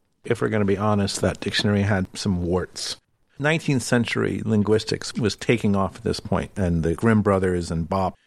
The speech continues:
there were a number of linguists who were making significant advances in the field of language study, and Webster had not caught up with those yet.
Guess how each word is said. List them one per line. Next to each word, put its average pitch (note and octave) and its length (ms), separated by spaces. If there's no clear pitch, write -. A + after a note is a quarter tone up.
there - 100
were G2 60
a G2 40
number G#2+ 220
of G2 120
linguists F#2+ 260
who G#2+ 80
were F#2+ 60
making F#2+ 320
significant F#2 880
advances G#2+ 520
in - 60
the - 60
field F#2+ 260
of F#2 100
language F#2 540
study, F2+ 340
and G2+ 320
Webster G2 440
had F2 180
not E2+ 300
caught F2+ 320
up - 180
with - 160
those - 320
yet. - 240